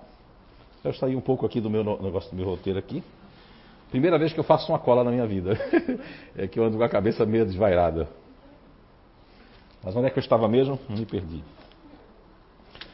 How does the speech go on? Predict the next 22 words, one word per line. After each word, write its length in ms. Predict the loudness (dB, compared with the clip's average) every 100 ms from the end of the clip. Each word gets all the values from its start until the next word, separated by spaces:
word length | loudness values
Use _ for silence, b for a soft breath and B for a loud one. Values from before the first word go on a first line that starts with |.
| B
Mas 160 | 2 4
a 80 | 2
gente 100 | 6
se 80 |
acha 220 | 6 8 4
aqui. 180 | -4 -4
Então, 300 | 4 4 4 B B 0
como 200 | 2 2
dizia, 460 | 2 4 2 0 -6
como 200 | -4 0
diz 200 | 0 0
a 80 | 0
questão 320 | -2 -4 -4
cento 220 | -4 -6
e 40 | -6
setenta 300 | -6 -4 -4
e 20 |
dois 180 | -4 -2
do 60 |
Livro 140 | -2 -2
dos 100 | -2
Espíritos, 540 | 0 0 0 -2 -14